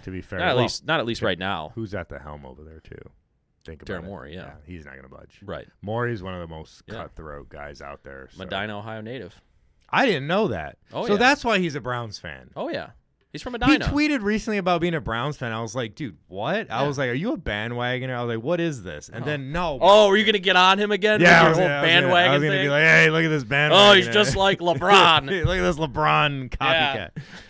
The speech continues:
Speaker 2: No,
Speaker 1: No,
Speaker 2: he's
Speaker 1: I
Speaker 2: from Medina.
Speaker 1: legitimately did not know he was from Medina.
Speaker 2: Just like LeBron. He's
Speaker 1: Now
Speaker 2: fr-,
Speaker 1: it makes
Speaker 2: just like
Speaker 1: sense.
Speaker 2: LeBron. He's from here, so
Speaker 1: Well,
Speaker 2: he roots
Speaker 1: yeah.
Speaker 2: for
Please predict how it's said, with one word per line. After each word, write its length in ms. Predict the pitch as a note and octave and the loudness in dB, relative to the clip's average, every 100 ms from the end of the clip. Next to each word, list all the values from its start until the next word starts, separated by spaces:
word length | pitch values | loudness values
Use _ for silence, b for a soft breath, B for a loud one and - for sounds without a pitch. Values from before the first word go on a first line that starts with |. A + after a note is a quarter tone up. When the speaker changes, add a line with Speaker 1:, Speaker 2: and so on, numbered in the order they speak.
| - | -6
Speaker 2:
No, 140 | C#3 | 2
Speaker 1:
No, 80 | E3 | 4
Speaker 2:
he's 140 | D#3+ | 4
Speaker 1:
I 20 | D3 | 4
Speaker 2:
from 160 | D3+ | 0
Medina. 180 | D3+ F3+ | 0 0
Speaker 1:
legitimately 500 | D#3 D#3+ E3 D#3+ D3 | 0 0 -2 -4 -4
did 200 | A2+ A#2 | -6 -6
not 260 | A2 A2 G2+ | -6 -6 -8
know 160 | G#2 | -10
he 100 | G2 | -10
was 120 | F#2 | -12
from 140 | - E2+ | -14 -16
Medina. 480 | D2+ D#2 D2 C#2 C#2 | -14 -14 -14 -18 -20
Speaker 2:
Just 220 | - - | -20 -14
like 160 | C3+ C#3 | -14 -14
LeBron. 380 | A#2+ C#3 D3+ F2 | -16 -12 -10 -6
He's 80 | G2 | -2
Speaker 1:
Now 220 | B2 C3+ | 0 -2
Speaker 2:
fr-, 40 | |
Speaker 1:
it 40 | A#2 | -6
makes 140 | A2+ | -10
Speaker 2:
just 120 | - | -8
like 140 | D3 C#3 | -10 -10
Speaker 1:
sense. 120 | B2+ | -12
Speaker 2:
LeBron. 220 | D#3 C#3 | -10 -10
He's 160 | B2 - | -14 -16
from 240 | C#3 C#3+ | -16 -16
here, 240 | A#2 D#2+ - | -16 -20 -20
so 160 | - | -16
Speaker 1:
Well, 180 | G2+ F2+ | -12 -10
Speaker 2:
he 40 | G#2 | -12
roots 140 | - C#2 | -14 -16
Speaker 1:
yeah. 260 | C2+ - | -16 -14
Speaker 2:
for 240 | - D#2 | -14 -12